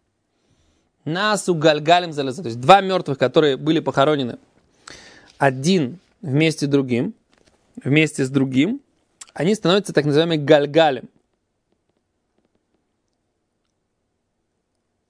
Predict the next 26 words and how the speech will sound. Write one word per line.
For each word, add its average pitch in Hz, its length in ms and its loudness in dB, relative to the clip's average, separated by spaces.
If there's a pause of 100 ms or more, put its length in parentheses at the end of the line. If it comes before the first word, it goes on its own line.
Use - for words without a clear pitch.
(500)
Зе 139 220 2
лезе. 131 420 -2 (180)
То - 80 0
есть - 240 -4 (280)
они 185 360 0
как 165 240 0
будто 202 300 0
бы 170 240 2 (720)
рекев 165 460 0
шель 156 200 0
коль 190 260 0
хад 170 180 -2
меем, 147 360 -4
легавый 165 340 2
хавейру, 143 360 -2
м, 160 200 -4
кетаарова 185 720 2
шель 170 160 -4
давар 160 240 2
ахер, 202 220 -2
камеурав 156 460 0 (360)
умыватло 160 500 2
мина 156 200 -4
тума. 143 280 -4 (1900)
То 151 100 0
есть - 260 -6